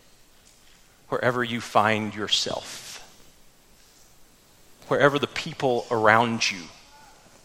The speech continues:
see hopelessness and despair,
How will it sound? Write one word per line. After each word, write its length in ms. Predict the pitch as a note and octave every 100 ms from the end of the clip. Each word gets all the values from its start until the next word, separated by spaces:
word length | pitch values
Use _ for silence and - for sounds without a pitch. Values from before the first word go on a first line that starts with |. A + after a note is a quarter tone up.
| - - - - - - - - - -
see 220 | - C#3+
hopelessness 1160 | G#2 D3 C3+ - - - - - - - - - -
and 80 | G#2+
despair, 400 | G#2 - F#2